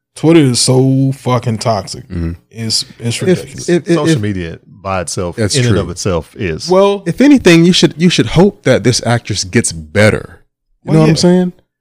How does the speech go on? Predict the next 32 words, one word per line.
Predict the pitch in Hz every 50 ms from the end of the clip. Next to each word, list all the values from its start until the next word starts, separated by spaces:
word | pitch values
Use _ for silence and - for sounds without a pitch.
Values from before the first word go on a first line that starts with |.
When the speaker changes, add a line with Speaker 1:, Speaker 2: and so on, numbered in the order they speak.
| _ _ _
Speaker 1:
Yeah. | - 160 160
Speaker 2:
Because | - 160 160 151 - -
there's | - 151 147 -
still | - 170 185 180
room | 143 107 117 135 135 113
to | 98
grow. | 76 92 80 - 90 90
We | 98
still | 95 - - 110
got | 104 120 123 110
episodes | 117 - - - - 127 127 123 110 -
left. | 113 107 87 78 - -
There's | 90 87 -
still | - - 113 117 117 117 113 113 113 - _ _ _ _ _ _ _ _
room | - 101 104 101 95 95 90 87 85 87 - _ _ _
for, | - 92 87 82 -
for | - - 85 78
character | - 107 110 104 - 101
growth | 85 85 101 107 - -
and | 95
development. | 90 80 78 98 101 104 104 127 135 - -
Hope | - 135 185 -
that | - 196 165
the | 139
character | 127 - 170 175 170 - 156
gets | 147 - 175 -
better. | 104 85 73 - 113 196 233 - - - 113 _ _ _ _ _ _ _ _ _ _ _ _ _ _ _ _ _ -
And | - 202 214 202
then | 240 233
again, | 226 220 208 262 285 262 254 254 240 233 - -
I | 202
mean, | 220 214 220 220 - - -